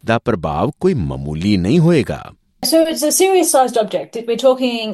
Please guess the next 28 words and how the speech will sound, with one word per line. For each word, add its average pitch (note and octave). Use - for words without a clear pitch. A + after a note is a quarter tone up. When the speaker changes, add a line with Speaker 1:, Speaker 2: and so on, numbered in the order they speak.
Speaker 2:
sort G#3+
of F#3
forty B3+
to G#3+
ninety A3+
meters C4
is G#3
the -
estimates -
that F#3
have G3+
come F3
out. C4+
That's -
really D4
sizable F#3
for, E3+
for G3+
an F#3+
asteroid. -
If C4
it -
w-, C#4
was C#4+
to C4
hit, -
it A#3+
would A#3+